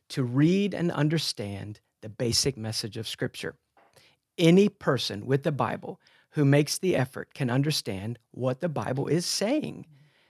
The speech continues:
because it is a fundamentally clear book. Now,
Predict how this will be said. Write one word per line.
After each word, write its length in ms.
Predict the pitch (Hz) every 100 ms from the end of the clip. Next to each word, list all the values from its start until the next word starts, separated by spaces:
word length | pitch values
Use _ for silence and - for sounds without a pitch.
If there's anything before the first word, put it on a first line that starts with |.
| _ _
because 460 | - 175 - 147 135
it 120 | 185
is 260 | - 131 131
a 80 | 127
fundamentally 1300 | - - 170 214 214 135 135 151 147 - 110 110 135 - _
clear 440 | - - 185 135
book. 580 | 123 123 117 - - - _ _ _ _ _ _ _ _ _ 170
Now, 320 | 175 143